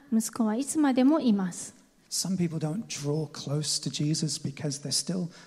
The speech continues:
Speaker 2: living like a slave.
Speaker 1: えー、私たちの中には、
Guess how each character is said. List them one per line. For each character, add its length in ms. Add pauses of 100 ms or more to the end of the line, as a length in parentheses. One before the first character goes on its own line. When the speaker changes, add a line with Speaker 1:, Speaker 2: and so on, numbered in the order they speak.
(120)
Speaker 2:
living 340
like 180
a 20
slave. 680 (640)
Speaker 1:
え 180
ー、 20
私 320
た 120
ち 200
の 420 (260)
中 240
に 140
は、 260